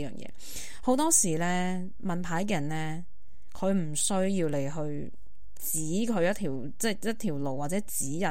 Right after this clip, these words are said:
佢去做啲乜嘢嘅。其實好多時佢真係唔需要，因為呢，可能有好多人呢都好清楚自己嘅路徑，好知道自己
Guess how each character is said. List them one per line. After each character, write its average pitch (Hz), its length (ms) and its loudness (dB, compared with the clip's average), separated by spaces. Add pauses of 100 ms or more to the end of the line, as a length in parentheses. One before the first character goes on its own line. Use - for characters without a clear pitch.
(140)
佢 139 200 -2
去 147 120 -2
做 131 200 -2
啲 143 120 0
乜 139 140 -2
嘢 - 140 -4
嘅。 - 240 -4 (720)
其 214 120 2
實 202 120 4
好 214 140 6
多 254 120 8
時 240 160 4
佢 170 180 2
真 175 220 4
係 135 60 0
唔 139 40 0
需 143 300 -2
要， 185 80 -2 (340)
因 381 140 4
為 285 100 6
呢， 262 200 6
可 254 80 6
能 269 100 6
有 175 300 2
好 202 180 2
多 247 160 4
人 160 140 2
呢 185 120 0
都 233 160 2
好 175 160 4
清 208 200 2
楚 170 180 0
自 156 160 0
己 - 0 -
嘅 151 240 0
路 135 220 0
徑， 120 120 -4 (580)
好 202 300 2
知 247 280 4
道 190 120 6
自 165 180 4
己 151 80 0